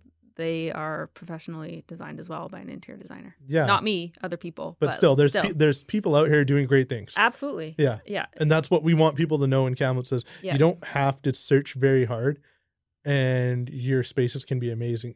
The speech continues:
Speaker 2: The other
Speaker 1: Yeah.
Speaker 2: thing that's really, really important that I feel like we keep talking about, oh, this store and that store or this space, but you do houses.
Speaker 1: I do.
Speaker 2: <laughs> Yeah, like,
Speaker 1: Yes.
Speaker 2: we should very, we should
Speaker 1: Yeah.
Speaker 2: clarify that.
Speaker 1: <laughs>
Speaker 2: And like, yeah, yeah, I feel like you haven't posted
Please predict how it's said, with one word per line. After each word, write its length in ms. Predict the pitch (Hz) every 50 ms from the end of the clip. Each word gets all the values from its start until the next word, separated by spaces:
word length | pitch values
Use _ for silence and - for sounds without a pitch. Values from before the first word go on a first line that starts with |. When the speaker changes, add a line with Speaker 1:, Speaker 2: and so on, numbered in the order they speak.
| _ -
Speaker 2:
The 100 | 156 165
other 160 | 185 208 233
Speaker 1:
Yeah. 60 | -
Speaker 2:
thing 160 | 220 214 220 214
that's 160 | 196 - -
really, 340 | 147 139 151 151 147 147 139
really 320 | 131 143 160 160 156 151
important 500 | 151 139 131 139 135 139 139 139 135 131
that 180 | 131 127 127 - - - - - - -
I 80 | 135
feel 220 | 127 - 165 165 160
like 220 | 160 151 147 143 -
we 120 | 143 139
keep 200 | 139 - 156 139
talking 320 | - 139 131 123 - 135 127
about, 340 | 123 127 123 123 123 120 _ - - - _ -
oh, 260 | 139 127 123 123 120
this 220 | 117 117 131 123 -
store 240 | - - 135 127 123
and 120 | 120 120
that 200 | 123 123 123 120
store 320 | - - 131 123 123 120 120
or 60 | 120
this 140 | 123 120 -
space, 320 | - - 120 123 131 -
but 120 | - - - -
you 180 | 131 123 143 139
do 140 | 180 208
houses. 640 | 156 127 127 131 135 131 - - - - - - - _ _ _ _ _ _ _ -
Speaker 1:
I 100 | - 233
do. 200 | 233 254 214 202 190
Speaker 2:
<laughs> 120 | 185 165
Yeah, 160 | - - 196 -
like, 160 | 262 254 247
Speaker 1:
Yes. 200 | 247 233 - - - - 440 466 349 302
Speaker 2:
we 120 | 180 220
should 180 | 285 - 247 196
very, 500 | 190 220 262 269 277 269 262 262 247 202 - - -
we 120 | 220 233
should 100 | 226 220
Speaker 1:
Yeah. 60 | 208 -
Speaker 2:
clarify 440 | - 226 185 180 175 175 160 147
that. 300 | 139 139 127 123 123 - - - -
Speaker 1:
<laughs> 140 | - - -
Speaker 2:
And 480 | 151 156 156 160 160 156 151 151 147 190 - 240 190 208 - _ _ _ _ _ _ _
like, 200 | - 185 170 170
yeah, 140 | 190 180 160
yeah, 120 | 147 156 156
I 40 |
feel 180 | 143 170 202 202
like 120 | 202 185 156
you 80 | 170
haven't 180 | 160 165 160 156
posted 440 | - 160 151 143 - 151 143 143 -